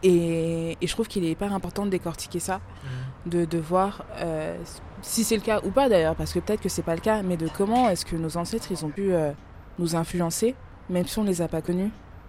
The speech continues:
Speaker 2: Ouais.
Speaker 1: Et je pense que la transmission, euh, enfin, je sais pas, je trouve ça hyper important, la transmission. Plus je grandis, plus je trouve ça hyper important, alors que, enfin, il y a deux ans, euh, voire même il y a un an, euh, je t'aurais dit, euh, « J'en ai rien à foutre », euh, enfin,
Speaker 2: Mhm.
Speaker 1: pardon. <laughs> Enfin, je t'aurais dit, « J'en ai rien à faire »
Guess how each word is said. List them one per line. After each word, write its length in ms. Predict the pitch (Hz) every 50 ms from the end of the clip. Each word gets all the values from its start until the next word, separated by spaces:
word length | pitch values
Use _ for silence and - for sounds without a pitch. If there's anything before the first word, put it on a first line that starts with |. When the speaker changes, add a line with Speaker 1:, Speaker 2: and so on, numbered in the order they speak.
| - - 131
Speaker 2:
Ouais. 60 | 123 123 131 127 - - - - - - - -
Speaker 1:
Et 60 | 190 175
je 20 | 196
pense 140 | 220 240 -
que 80 | -
la 160 | 208 175 160
transmission, 800 | 156 - - 196 185 - - 190 185 - - - 214 226 220 208 190
euh, 460 | 170 156 151 147 143 156 - 165 170 170
enfin, 140 | - - - -
je 60 | -
sais 60 | 202 214
pas, 80 | 247
je 80 | 254 -
trouve 120 | - 190
ça 120 | - 180 -
hyper 240 | - 196 180 214 220
important, 380 | 220 202 - 190 175 - 208 208
la 100 | 196 170
transmission. 420 | - - 170 - - 170 - 180 175
Plus 180 | - - 233
je 60 | 220
grandis, 340 | 208 208 208 202 196 226 233
plus 160 | - - 226
je 60 | 208 -
trouve 160 | - 208 -
ça 180 | - 196 185
hyper 280 | 147 170 175 196 190 185
important, 400 | 185 175 185 180 - - 220 220
alors 240 | 202 170 156 151 -
que, 220 | - - 165 151 - - - - - - - - -
enfin, 100 | 180 165
il 60 | 160
y 40 | 151
a 60 | 151
deux 280 | 151 160 170 170 165 180
ans, 240 | 190 202 202 190 175
euh, 60 | 160 147
voire 280 | 139 151 165 165 156
même 180 | 160 175 180 170
il 60 | 156
y 20 | -
a 60 | - -
un 220 | 165 170 165 175
an, 240 | 180 196 208 202 185
euh, 400 | 160 147 156 151 160 160 151 147
je 80 | 147 -
t'aurais 280 | - 170 156 151 160 160
dit, 320 | 156 160 175 196 190 185
euh, « 260 | 165 156 147 147 147
J'en 140 | 151 156 151
ai 40 | 143
rien 180 | 143 156 170
à 60 | 170 170
foutre », 340 | - - - - - - -
euh, 140 | - 143 131
enfin, 200 | 156 - 151 - - - -
Speaker 2:
Mhm. 80 | - - -
Speaker 1:
pardon. 200 | 165 156 147 - - 262 294
<laughs> 760 | - - - - 719 659 - - - - - - - - -
Enfin, 120 | 185 160 160
je 100 | 160 -
t'aurais 160 | 170 165 165
dit, « 100 | 170 190 196
J'en 160 | 185 175 160
ai 60 | 147
rien 240 | 143 147 156 165 170
à 80 | 160 160
faire » 300 | - - 196 214 -